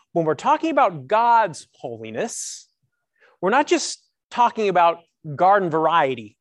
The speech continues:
holiness, if I could say that. Upon seeing the Lord high and lifted up in the temple in Isaiah chapter six,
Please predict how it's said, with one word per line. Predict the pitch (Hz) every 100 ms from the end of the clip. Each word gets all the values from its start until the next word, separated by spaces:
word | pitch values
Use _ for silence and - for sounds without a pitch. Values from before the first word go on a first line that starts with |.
| _
holiness, | - 160 131 113 -
if | 135
I | 123
could | 127
say | - 131 117
that. | 113 98 _ _ _ _ _ _ _ _ _ _ _ 156
Upon | - 196 170 -
seeing | - 226 220
the | 175
Lord | 156 190 175
high | - 175 180
and | 165
lifted | 165
up | 160
in | 143
the | 131
temple | 175 175 139
in | 135
Isaiah | 131 123 147 139
chapter | - 147 -
six, | 120 - 208 131 - - - -